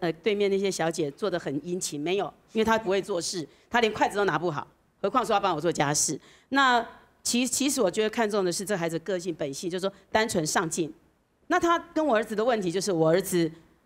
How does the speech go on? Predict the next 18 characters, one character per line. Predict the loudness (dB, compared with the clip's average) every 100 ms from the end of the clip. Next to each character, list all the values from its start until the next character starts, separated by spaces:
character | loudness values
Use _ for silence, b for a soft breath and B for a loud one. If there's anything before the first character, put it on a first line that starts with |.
| _
呃， | -2 0
因 | 2
为 | 2 0
不 | -2 -4
用 | -2
当 | -2 -4
兵， | -4 -4 -4 -8 _ _ _ _ -4
啊， | -2
免 | 0 -2
役， | -2 -4 -6 _ _ -2
那 | 0 2 0
不 | -4 -4
用 | 0
当 | 0
兵， | 0 0
那 | 2 0
也 | 0 -2
许 | -4